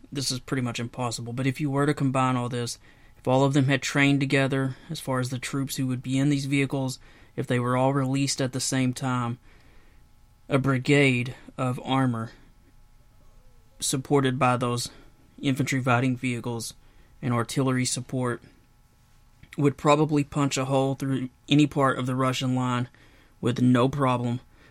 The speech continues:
and would probably be decisive enough to, you know, make great strides toward ending the war. So we're talking about a lot of armor and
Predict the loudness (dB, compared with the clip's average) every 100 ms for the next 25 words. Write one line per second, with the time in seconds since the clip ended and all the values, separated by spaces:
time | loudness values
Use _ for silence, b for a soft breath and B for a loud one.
0 | b -4 0 0 0 2 2 2 2 0
1 | 2 2 2 0 -2 B B -16 -4 -2
2 | 2 2 2 0 -2 0 0 -2 -4 -6
3 | -6 -8 b b b b b b b b
4 | _ _ -2 0 -2 -8 -16 -20 _ _
5 | _ _ _ -4 2 2 0 -6 -2 2
6 | 2 2 -4 0 2 2 2 -2 -4 -4
7 | -4 -2 -4 -6 -10 -2 0 2 0 -4
8 | -6 -8 -6 -6 -6 -8 -10 -10 -4 -2
9 | 2 4 4 6 4 4 0 0 0 -2
10 | -8 _ _ b b b b b b b
11 | -10 -4 -2 -2 -8 b b b b b
12 | -12 0 2 4 4 0 -4 -6 -4 -2
13 | -4